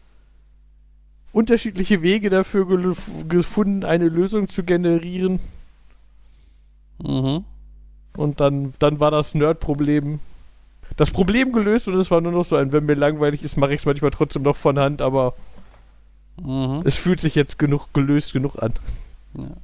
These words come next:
Speaker 2: Äh, also ich muss sagen, ich, äh, wüsste jetzt gerade nicht, ob ich irgendwie ein, äh, Nerd-Problem hätte, wo ich andauernd drüber nachdenke.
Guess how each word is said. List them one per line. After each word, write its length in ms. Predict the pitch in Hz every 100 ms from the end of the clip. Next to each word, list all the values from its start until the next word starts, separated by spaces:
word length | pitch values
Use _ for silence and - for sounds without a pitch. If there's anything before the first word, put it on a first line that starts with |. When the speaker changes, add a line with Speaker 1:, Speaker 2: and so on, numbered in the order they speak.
| - - - - - - - - - - - - -
Speaker 2:
Äh, 60 | 147
also 960 | 143 139 131 131 131 127 131 135 139
ich 220 | 143 156
muss 240 | 196 180 -
sagen, 640 | 156 165 175 175 175 156
ich, 280 | 139 - -
äh, 340 | - 139 147 139
wüsste 840 | 131 131 143 139 139 160 - - 202
jetzt 320 | 170 - -
gerade 260 | 147 143
nicht, 300 | 139 180 -
ob 220 | - 165 196
ich 260 | 180 -
irgendwie 640 | 151 170 175 170 - 170 165
ein, 560 | 151 147 160 170 175 170 - - - - - - - - - - - -
äh, 360 | 160 156 156 151 - - - - - - 151 156 - - -
Nerd-Problem 1200 | 92 92 110 165 156 151 196 - - 151 139 151 147
hätte, 360 | - - 160
wo 120 | 139 147
ich 140 | -
andauernd 600 | 147 160 143 139 170 165
drüber 220 | - 147 147
nachdenke. 920 | 147 175 - - 131 131 - 131